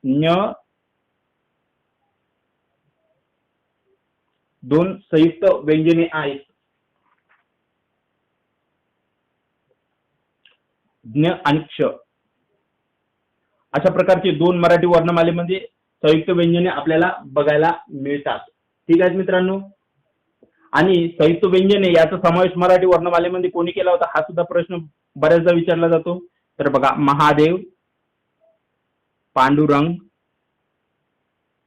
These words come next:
सबनीस. पूर्ण नाव लक्षात ठेवा, कोण्या पुस्तकामध्ये पूर्ण नाव म प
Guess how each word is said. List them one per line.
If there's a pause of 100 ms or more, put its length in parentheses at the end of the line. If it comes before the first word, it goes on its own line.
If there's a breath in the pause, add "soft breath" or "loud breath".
(400)
सबनीस. (1700)
पूर्ण
नाव
लक्षात
ठेवा,
कोण्या
पुस्तकामध्ये
पूर्ण
नाव
म
प